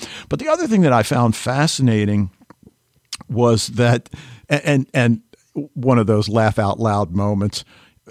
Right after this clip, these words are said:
Broyles finds Peter drinking in a bar when they think that Olivia is going to die and that they're going to, you know, uh, you know, pull the plugs from her the next day.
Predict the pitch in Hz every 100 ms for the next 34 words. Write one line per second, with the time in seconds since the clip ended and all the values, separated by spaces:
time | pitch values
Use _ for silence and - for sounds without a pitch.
0 | - 208 139 123 151 139 - 135 127 113
1 | - - 147 120 110 123 113 110 95 92
2 | 175 220 139 127 117 123 113 113 - 131
3 | 104 113 104 123 110 - 98 104 104 95
4 | 98 95 - - 113 104 101 90 76 123
5 | 160 87 78 98 _ _ 101 101 92 87
6 | 101 98 87 82 104 98 92 101 98 92
7 | 98 85 80 - - - 127 - - -
8 | _ _ - - - - 113 - - 151
9 | 151 - 107 92 98 95 98 95 95 -
10 | 107 127 139 104